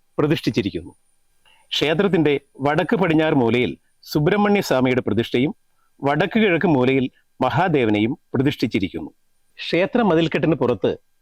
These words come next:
വടക്ക് ഭാഗത്തായി മറ്റൊരു ശ്രീകോവിലിൽ ഭദ്രകാളിയെ പ്രതിഷ്ഠിച്ചിരിക്കുന്നു. ക്ഷേത്ര ചുറ്റമ്പലം മതിൽക്കെട്ടിന് പുറത്ത് വടക്ക് കിഴക്ക് ഭാഗത്തായി അഖില സർപ്പം,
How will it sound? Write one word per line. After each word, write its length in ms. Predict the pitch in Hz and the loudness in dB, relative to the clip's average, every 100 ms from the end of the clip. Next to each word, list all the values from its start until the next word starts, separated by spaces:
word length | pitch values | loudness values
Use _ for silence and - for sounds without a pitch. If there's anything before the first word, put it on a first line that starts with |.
| _ _ - | _ _ -4
വടക്ക് 340 | 147 170 175 220 | -2 0 -2 0
ഭാഗത്തായി 460 | 160 131 131 107 82 _ _ _ - | 0 0 0 -2 -4 _ _ _ -2
മറ്റൊരു 380 | 143 - 214 190 | -2 0 0 0
ശ്രീകോവിലിൽ 500 | 131 127 131 123 101 - _ _ _ - | 0 2 2 0 -2 -6 _ _ _ -6
ഭദ്രകാളിയെ 640 | 147 147 190 135 123 120 - | -2 0 0 2 2 0 -2
പ്രതിഷ്ഠിച്ചിരിക്കുന്നു. 720 | 117 110 - 107 - - 65 _ _ _ | -4 -4 -6 -10 -10 -14 -20 _ _ _
ക്ഷേത്ര 400 | - 180 190 190 226 180 | -6 -2 -2 0 -2 -2
ചുറ്റമ്പലം 440 | 156 180 180 185 | -2 0 0 2
മതിൽക്കെട്ടിന് 460 | 139 139 135 143 143 | 2 0 0 0 0
പുറത്ത് 300 | 110 104 117 - _ _ _ 135 | 0 -2 -2 -4 _ _ _ -4
വടക്ക് 360 | 147 165 196 202 | -2 0 0 0
കിഴക്ക് 260 | 156 147 - | 0 0 -2
ഭാഗത്തായി 460 | 117 110 110 92 71 _ _ _ _ - | -2 -2 -2 -2 -6 _ _ _ _ -6
അഖില 340 | 131 139 190 202 | -6 -2 -2 0
സർപ്പം, 340 | 147 113 - | -2 -4 -4